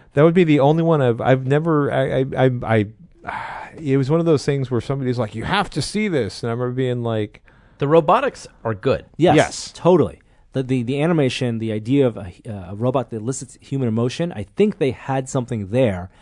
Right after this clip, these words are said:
Speaker 3: It's just a lot of it's the software, and the software is really expensive to develop. And
Speaker 1: Right.
Speaker 3: if you can't do it at scale, it's not gonna be a good experience.
Speaker 1: I mean, this is also one of those crazy things where it was, like, three and a half million on an Indiegogo crowdfunding campaign,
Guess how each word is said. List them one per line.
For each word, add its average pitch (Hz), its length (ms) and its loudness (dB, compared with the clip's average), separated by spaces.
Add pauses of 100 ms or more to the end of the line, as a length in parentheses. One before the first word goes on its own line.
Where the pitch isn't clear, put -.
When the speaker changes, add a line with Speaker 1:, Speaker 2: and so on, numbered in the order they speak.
(280)
Speaker 3:
It's 120 140 -12
just - 260 -6 (440)
a 80 80 -18
lot 104 320 -12
of 139 80 -8
it's - 140 -12
the 123 80 -12
software, 123 440 -10
and 92 100 -14
the - 40 -18
software 127 320 -6
is - 160 -10
really 147 380 -8
expensive 135 500 -2
to - 120 -20
develop. 110 520 -4 (400)
And 98 220 -8
Speaker 1:
Right. 90 220 -4 (340)
Speaker 3:
if 110 100 -14
you 113 80 -12
can't 147 220 -6
do 139 100 2
it 143 40 2
at - 100 -6
scale, 175 560 0 (180)
it's - 160 -20
not 104 180 -10
gonna 110 100 -8
be 98 60 -8
a 95 40 -12
good 95 100 -10
experience. 92 560 -14
Speaker 1:
I 131 60 2
mean, 139 300 2 (260)
this 190 240 0
is 160 100 2
also 139 220 4
one - 20 0
of 110 80 0
those 101 140 0
crazy 107 340 0
things 98 260 -2
where 101 140 0
it - 20 0
was, 90 140 -4
like, 90 180 -4
three 123 280 -2
and 131 80 2
a - 20 2
half 117 260 0
million 98 640 0
on 95 260 -4
an 90 100 -4
Indiegogo 92 600 -2
crowdfunding 85 600 -8
campaign, 78 600 -8